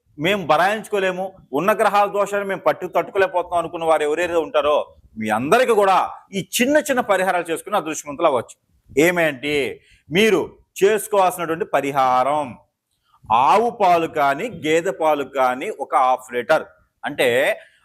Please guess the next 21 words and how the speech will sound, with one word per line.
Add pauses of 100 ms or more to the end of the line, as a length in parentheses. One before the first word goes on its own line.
(140)
హాఫ్
లీటర్
అంటే (400)
నాలుగు
వందల (220)
ఎంఎల్ (400)
లేదా (360)
నాలుగు
వందల (480)
యాభై (100)
ఐదు (160)
ఎంఎల్
వస్తది (100)
మామూలుగా (280)
లెక్క
ప్రకారంగా
అయితే. (400)
అవి (140)
ఒక
హాఫ్
లీటర్